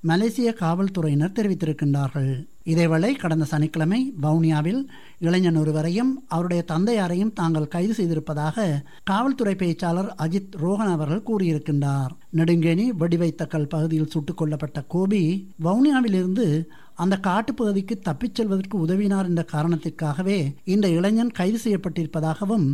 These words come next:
அவர் தெரிவித்திருக்கின்றார். இதேவேளை கிளிநொச்சியில் முன்னாள் விடுதலை புலிகளின்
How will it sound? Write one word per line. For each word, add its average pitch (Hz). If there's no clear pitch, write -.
அவர் 180
தெரிவித்திருக்கின்றார். 143
இதேவேளை 165
கிளிநொச்சியில் 160
முன்னாள் 160
விடுதலை 156
புலிகளின் 147